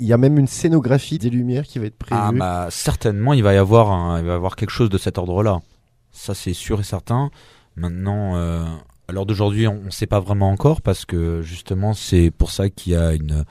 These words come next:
Speaker 2: une mise à disposition du théâtre de Die pour justement travailler l'aspect technique de la lumière sur ce spectacle, euh,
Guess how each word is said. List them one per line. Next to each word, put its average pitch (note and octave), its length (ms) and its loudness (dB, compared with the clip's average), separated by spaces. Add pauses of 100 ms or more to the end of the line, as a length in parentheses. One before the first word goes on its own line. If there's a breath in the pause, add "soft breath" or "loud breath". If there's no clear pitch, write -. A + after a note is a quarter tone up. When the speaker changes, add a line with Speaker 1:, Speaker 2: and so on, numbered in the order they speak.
(180 soft breath)
Speaker 2:
une E2+ 140 -8
mise A#2 240 4
à - 20 6
disposition G#2+ 640 2
du G2 120 -2
théâtre G2+ 400 0
de F2+ 120 2
Die G2+ 260 2 (440 soft breath)
pour F2+ 100 0
justement G2 500 0
travailler G2 560 4
l'aspect F#2 480 2
technique G#2+ 420 -4
de F#2 80 -4
la E2+ 100 0
lumière F2 280 0
sur - 160 -8
ce - 100 -8
spectacle, A2+ 480 -4
euh, F2 160 -4